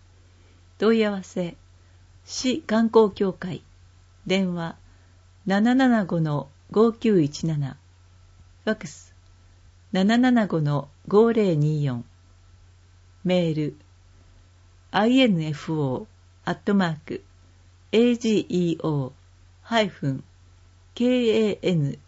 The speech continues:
ケーオーユードットシーオーエム。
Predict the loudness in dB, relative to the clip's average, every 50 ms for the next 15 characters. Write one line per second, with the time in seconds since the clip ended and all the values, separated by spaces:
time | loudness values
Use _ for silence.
0 | -20 _ -20 _ -6 -2 0 2 4 4 4 4 2 2 0 0 0 0 0 0
1 | -2 -4 -12 -20 -20 -20 _ -20 _ -4 -2 -2 -2 -2 -4 -6 -4 -4 -4 -4
2 | -10 -20 -20 -20 -18 -10 -4 0 2 2 2 2 0 -2 -4 -6 -8 -8 -8 -8